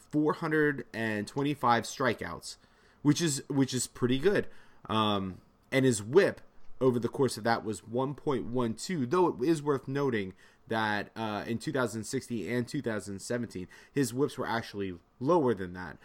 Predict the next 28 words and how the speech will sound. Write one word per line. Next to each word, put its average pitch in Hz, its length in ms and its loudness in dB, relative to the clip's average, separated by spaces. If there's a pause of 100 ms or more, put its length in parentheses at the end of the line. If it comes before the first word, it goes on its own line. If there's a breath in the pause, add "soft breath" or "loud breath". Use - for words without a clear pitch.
(140 soft breath)
So 123 540 6
it, 131 180 4
it's 139 180 0
inflated 143 640 0
slightly 107 720 -2 (340 soft breath)
from 117 180 2
his 104 240 -4
early 139 340 2
years 98 360 -2
where 113 100 0
he 104 60 -4
was 101 100 -8
still, 113 400 0 (720)
uh, 90 280 -6 (120)
you 107 100 -4
know, 92 200 -6
his 117 200 0
command 107 460 -2
was 98 160 -4
evolving 101 640 -4
and 95 160 -8
he 101 60 -6
was 98 160 -8
getting 92 300 -6
better. 101 340 -6 (400 soft breath)
But 101 320 -2 (300)
ultimately, 98 720 -2 (240 soft breath)
he, - 240 -4